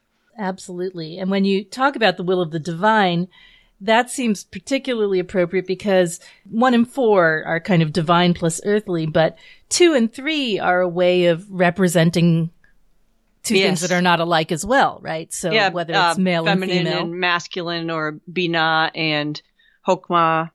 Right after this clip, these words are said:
Speaker 2: you know,
Speaker 1: Right.
Speaker 2: the combination of those things
Speaker 1: is what produces life.
Speaker 2: Yes.
Speaker 1: Right.
Speaker 2: And five is the, you know, the,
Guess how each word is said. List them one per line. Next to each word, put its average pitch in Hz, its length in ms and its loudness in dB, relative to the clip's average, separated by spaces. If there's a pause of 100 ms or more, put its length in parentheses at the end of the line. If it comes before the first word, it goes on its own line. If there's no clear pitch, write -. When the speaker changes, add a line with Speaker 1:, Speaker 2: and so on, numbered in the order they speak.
Speaker 2:
you 160 100 -2
know, 147 140 0
Speaker 1:
Right. 175 180 0
Speaker 2:
the 175 60 0
combination 170 1000 0 (540)
of 160 180 -4
those 160 280 0
things 160 540 -4 (520)
Speaker 1:
is 180 180 -2
what 165 160 0
produces 165 520 -6
life. - 480 -6 (480)
Speaker 2:
Yes. - 500 -2 (600)
Speaker 1:
Right. 170 360 -16 (760)
Speaker 2:
And 202 180 0
five 233 320 2
is 208 160 -2
the, 185 280 -4
you 190 120 -2
know, 165 160 -2
the, 165 160 -2